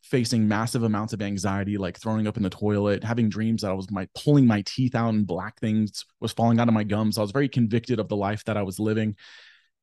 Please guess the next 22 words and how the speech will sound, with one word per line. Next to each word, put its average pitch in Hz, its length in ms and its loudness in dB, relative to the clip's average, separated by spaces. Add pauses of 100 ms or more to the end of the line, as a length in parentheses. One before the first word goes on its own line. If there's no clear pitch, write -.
(200)
And 117 580 0 (180)
I 131 120 0
ended 135 200 2
up - 120 0
going, 123 240 0
"You 127 60 0
know 139 100 -2
what? 135 100 -4
I 107 60 -6
wanna 127 180 -4
take 117 240 -8
my 104 320 -2
faith 120 360 -2
more 104 200 -2
seriously." 117 760 -2
So 107 180 -2
I 107 40 0
started 113 280 -2
going 113 260 -2
to 104 300 -4
a, 95 220 -4
uh, 92 200 -4